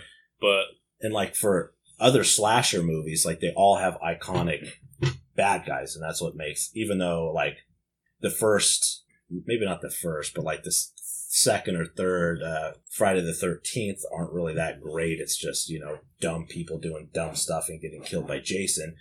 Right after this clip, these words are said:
Speaker 1: Yeah.
Speaker 2: Jason's just iconic, you know?
Speaker 1: See, like,
Speaker 2: He has
Speaker 1: at
Speaker 2: an
Speaker 1: least
Speaker 2: iconic monster.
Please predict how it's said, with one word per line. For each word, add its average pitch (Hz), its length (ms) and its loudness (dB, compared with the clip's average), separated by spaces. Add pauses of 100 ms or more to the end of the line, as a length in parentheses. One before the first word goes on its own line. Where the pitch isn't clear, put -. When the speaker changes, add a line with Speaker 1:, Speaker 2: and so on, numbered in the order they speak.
(180)
Speaker 1:
Yeah. 92 280 4
Speaker 2:
Jason's 123 600 8
just - 480 -4
iconic, 92 540 4 (240)
you 80 120 -8
know? 82 260 -8 (180)
Speaker 1:
See, 165 140 8
like, 160 160 12
Speaker 2:
He 117 60 8
has 139 200 10
Speaker 1:
at 135 60 8
Speaker 2:
an 143 60 10
Speaker 1:
least - 160 6
Speaker 2:
iconic 117 320 4
monster. 101 800 2